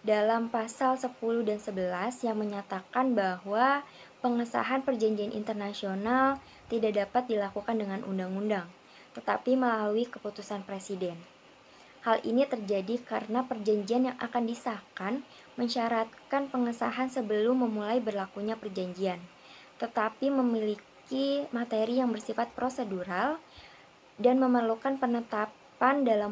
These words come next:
waktu singkat tanpa mempengaruhi peraturan perundang-undangan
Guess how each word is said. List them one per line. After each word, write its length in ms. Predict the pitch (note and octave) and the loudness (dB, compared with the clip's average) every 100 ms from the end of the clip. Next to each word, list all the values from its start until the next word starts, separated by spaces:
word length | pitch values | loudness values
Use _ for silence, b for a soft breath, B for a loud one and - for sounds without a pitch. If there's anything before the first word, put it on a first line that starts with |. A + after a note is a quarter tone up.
| G#3 | -4
waktu 240 | G3+ - | -6 -8
singkat 560 | - G3 F3+ F#3 G3+ C4 - - - - | -6 -6 -8 -6 -4 -4 -8 -20 -8 -4
tanpa 720 | A3+ A#3 - - C4 C#4 C#4+ | -2 -2 -6 0 4 4 2
mempengaruhi 1040 | C4+ A#3+ A#3+ A3+ G#3+ G#3+ G3 - B3+ C#4+ | 0 -2 -2 -4 -4 -4 -6 -2 0 0
peraturan 480 | C#4 A3+ G#3+ A3+ A#3+ | 0 -4 -2 0 0
perundang-undangan 1040 | B3 A3+ G#3 G3 G3 F#3+ F3+ F#3 A3 C4+ | 0 -2 -2 -4 -6 -6 -6 -4 -2 -2